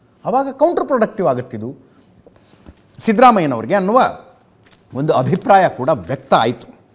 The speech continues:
ನಮ್ಮ ಸಂದೀಪ್ ಪಾಟೀಲ್ ಹೇಳಿದ್ರು ಅದನ್ನು. ಅದರ ಜೊತೆಗೆ ಒಂದಷ್ಟು ಪೊಲಿಟಿಕಲ್ ಪ್ರಶ್ನೆಗಳು ಕೂಡ ಎದ್ದು. ಚುನಾವಣೆಗಳಾಗಿದ್ದಾವೆ ರಾಜ್ಯದಲ್ಲಿ, ವಿಪಕ್ಷದವರು ಕೋಟಿಗಟ್ಟಲೆ ಖರ್ಚು ಮಾಡಿದ್ದಾರೆ.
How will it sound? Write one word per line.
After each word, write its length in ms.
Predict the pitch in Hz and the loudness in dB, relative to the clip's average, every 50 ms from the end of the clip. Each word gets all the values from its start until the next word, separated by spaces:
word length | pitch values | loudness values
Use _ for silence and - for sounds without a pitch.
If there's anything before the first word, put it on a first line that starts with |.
| _ _ _ _ _ _ _ _ - - _ _ _ _ _ _ _ _ _ - - | _ _ _ _ _ _ _ _ -20 -20 _ _ _ _ _ _ _ _ _ -20 -18
ನಮ್ಮ 140 | 98 90 | -16 -14
ಸಂದೀಪ್ 360 | 85 - 156 190 202 214 196 160 | -4 0 2 4 4 4 4 2
ಪಾಟೀಲ್ 280 | 143 127 - 156 156 | 2 0 0 0 0
ಹೇಳಿದ್ರು 280 | 135 120 107 85 85 - | 0 0 -2 -4 -10 -14
ಅದನ್ನು. 240 | 82 - 87 - - - - - _ _ _ _ _ - - | -18 -20 -20 -20 -20 -20 -20 -20 _ _ _ _ _ -4 0
ಅದರ 160 | 196 240 277 | 2 4 4
ಜೊತೆಗೆ 720 | 240 175 190 190 - 320 302 277 170 117 104 120 175 254 | 4 2 2 0 0 2 2 2 2 2 0 -4 -8 -10
ಒಂದಷ್ಟು 380 | 294 285 302 330 320 330 - 240 | -8 -8 -6 -6 -6 -6 -6 -8
ಪೊಲಿಟಿಕಲ್ 480 | - - 277 285 254 262 - - 139 | -6 -4 -4 -4 -4 -4 -6 -6 -8
ಪ್ರಶ್ನೆಗಳು 420 | - - - - 117 98 85 90 90 - - | -8 -10 -14 -16 -16 -16 -16 -18 -18 -20 -14
ಕೂಡ 100 | 95 123 | -10 -8
ಎದ್ದು. 380 | 156 151 101 85 - - _ _ _ _ _ _ _ _ _ _ _ _ _ _ _ _ _ _ _ _ _ _ _ _ _ _ _ _ _ _ _ _ _ _ _ _ _ _ _ | -6 -6 -8 -10 -16 -20 _ _ _ _ _ _ _ _ _ _ _ _ _ _ _ _ _ _ _ _ _ _ _ _ _ _ _ _ _ _ _ _ _ _ _ _ _ _ _
ಚುನಾವಣೆಗಳಾಗಿದ್ದಾವೆ 960 | - 294 320 359 370 359 359 339 330 311 302 285 269 247 247 220 226 190 147 127 | 0 4 6 8 8 10 10 10 10 10 10 10 10 8 6 4 4 4 4 4
ರಾಜ್ಯದಲ್ಲಿ, 840 | 139 160 180 160 165 120 113 98 90 80 80 85 92 - 175 - _ _ _ _ _ _ _ _ _ _ _ _ _ _ _ _ _ - | 2 2 2 0 -2 -4 -6 -8 -12 -16 -20 -20 -20 -20 -20 -20 _ _ _ _ _ _ _ _ _ _ _ _ _ _ _ _ _ -6
ವಿಪಕ್ಷದವರು 1000 | 151 160 214 233 226 302 294 294 - - - 277 240 262 269 269 277 269 - - - - _ _ | 0 2 2 4 6 4 4 4 0 2 4 6 6 6 4 4 2 0 -2 -8 -16 -20 _ _
ಕೋಟಿಗಟ್ಟಲೆ 680 | - 285 302 294 302 302 302 311 285 277 247 - 277 262 | 8 10 10 10 8 4 2 4 4 4 4 2 0 0
ಖರ್ಚು 280 | - 240 240 - 240 | 2 0 -2 -2 -2
ಮಾಡಿದ್ದಾರೆ. 520 | 226 202 185 180 147 123 101 98 - - | -4 -2 -2 -2 -2 -4 -4 -6 -10 -16